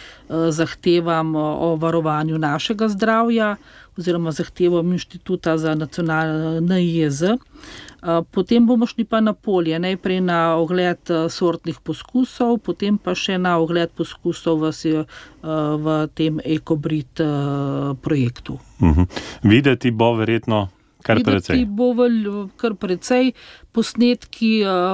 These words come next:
Speaker 1: teh, eh, predavanj oziroma tudi, eh, predstavitev sort bodo na, eh, tudi na spletu oziroma na YouTube kanalu našega kmetijskega zavoda, tako da tisti, ki ne bodo prišli v Jable, si bojo lahko vse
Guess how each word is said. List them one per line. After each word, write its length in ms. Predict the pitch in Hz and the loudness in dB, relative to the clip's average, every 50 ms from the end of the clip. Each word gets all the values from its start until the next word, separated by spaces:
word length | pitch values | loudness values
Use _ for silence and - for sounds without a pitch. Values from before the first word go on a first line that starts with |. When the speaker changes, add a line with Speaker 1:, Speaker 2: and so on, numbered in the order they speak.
| 190 175 147 - - | -2 -2 -4 -4 -4
Speaker 1:
teh, 260 | - 226 220 214 214 - - | -2 0 0 0 -2 -4 -6
eh, 380 | - 196 185 185 180 180 175 170 | -4 -2 0 0 0 0 -2 -2
predavanj 840 | 175 - 196 190 180 170 160 180 180 190 202 214 214 220 214 202 | -4 -4 -4 -2 -2 -2 0 2 2 2 2 2 2 2 0 0
oziroma 560 | 185 185 175 170 202 196 190 196 190 185 185 180 | 0 -2 -2 -2 -2 -2 -2 -2 0 -2 -2 -4
tudi, 440 | - - 208 202 180 185 196 190 | -4 -4 -4 -2 -2 0 -2 -2
eh, 640 | 185 - - - - - - - - - 165 170 180 | -2 -4 -8 -18 -20 -20 -20 -10 -4 -2 0 0 0
predstavitev 800 | 175 - 180 180 - - - - 185 180 190 196 185 - 180 180 | 0 0 -2 -2 -2 -4 -2 -2 0 0 0 0 0 0 0 0
sort 440 | - - - 208 190 190 185 175 165 | 0 -2 -2 0 0 0 0 -2 -4
bodo 760 | 160 160 160 170 185 185 190 175 170 180 180 180 175 175 143 135 | -6 -4 -2 0 0 0 0 0 0 0 0 0 0 0 0 -2
na, 260 | 175 175 180 180 175 175 170 170 165 156 160 165 160 156 | -2 -2 0 0 0 0 0 0 0 -2 -2 -2 -4 -4
eh, 40 | |
tudi 260 | 147 - 190 165 180 170 | -4 -6 -4 -4 -2 -2
na 120 | 160 156 | -2 -4
spletu 720 | - - - - 185 180 180 180 - - 240 233 240 220 | -6 -6 -4 0 2 2 2 0 0 0 2 2 2 2
oziroma 400 | 202 175 - 190 180 185 180 175 | 0 0 -2 -2 -2 0 0 -2
na 60 | 165 165 | -2 -2
YouTube 400 | 165 190 214 - - 233 220 - - | -2 -2 -2 0 0 -2 -2 -2 -2
kanalu 440 | - 220 214 214 202 208 208 208 208 | -2 0 2 2 2 2 2 2 2
našega 460 | 190 180 160 160 - - 170 170 165 | 2 0 0 -2 -2 -4 -4 -4 -4
kmetijskega 680 | 160 - 180 170 - - 170 - - - 165 156 160 156 | -2 -4 -6 -8 -6 -8 -10 -8 -6 -4 -2 -2 -2 0
zavoda, 580 | 151 165 170 180 196 214 214 196 196 190 185 185 - - - - - | 0 0 0 0 0 0 0 0 0 0 -2 -2 -6 -14 -20 -20 -18
tako 260 | - - 202 - - 175 | -16 -14 -6 -2 -2 0
da 140 | 170 175 | 0 0
tisti, 500 | 165 - - 190 175 - - - 180 170 - | -2 -2 -4 -6 -6 -6 -8 -8 -8 -8 -8
ki 320 | - - - 190 185 180 - - - - - - - | -6 -2 0 0 2 0 -2 -4 -12 -20 -20 -16 -6
ne 240 | - 170 175 170 170 | -2 0 2 2 2
bodo 380 | 160 160 175 202 214 202 233 226 | 2 0 2 2 2 2 2 0
prišli 480 | - - 220 226 214 - - 220 220 | 0 0 0 0 -2 -2 0 0 0
v 140 | 214 208 208 | 2 2 0
Jable, 460 | 202 196 190 190 190 185 175 190 190 | 0 2 2 2 2 0 0 -2 -4
si 180 | 180 - - 185 | -4 -4 -6 -6
bojo 240 | 165 160 165 165 165 | -4 -2 -2 0 0
lahko 360 | 170 170 147 - - - 170 | 0 -2 -4 -6 -4 -4 -4
vse 320 | 175 175 - - 180 175 | -4 -4 -4 -4 -2 -2